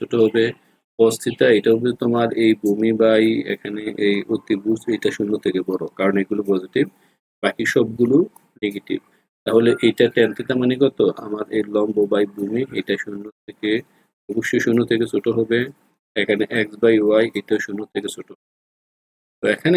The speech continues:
আমি সবগুলো তাও এখানে দিয়ে দিয়েছি, সবগুলো সলভ করে, তাও তোমাদেরকে একবার বুঝিয়ে দিয়েছি।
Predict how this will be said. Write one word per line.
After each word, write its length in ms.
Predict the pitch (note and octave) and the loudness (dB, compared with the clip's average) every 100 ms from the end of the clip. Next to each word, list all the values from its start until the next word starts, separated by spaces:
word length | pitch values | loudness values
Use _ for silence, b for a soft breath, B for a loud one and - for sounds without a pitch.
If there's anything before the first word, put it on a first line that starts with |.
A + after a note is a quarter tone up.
| D3 | 4
আমি 100 | C#3 C#3+ | 4 2
সবগুলো 320 | C#3 B2 C#3 C#3+ | -2 0 -2 2
তাও 140 | B2+ C3 | 2 2
এখানে 200 | B2 C3 B2+ | 0 -4 -2
দিয়ে 140 | C3+ A#2+ | -2 0
দিয়েছি, 240 | G#2+ - A#2+ A#2 | -2 -2 -2 -2
সবগুলো 300 | G#2 A2 A2+ - | -2 -2 -4 -2
সলভ 160 | G2 - | -6 -4
করে, 180 | G#2 A#2 A#3 _ _ _ _ _ | 0 0 -2 _ _ _ _ _
তাও 140 | G#2+ A2 | -2 0
তোমাদেরকে 320 | A#2 A2+ A2+ A2 | -2 0 2 4
একবার 180 | A2 A2 | 4 2
বুঝিয়ে 300 | A2 G#2 G#2 | -2 0 0
দিয়েছি। 340 | A#2 G#2 - | 2 2 2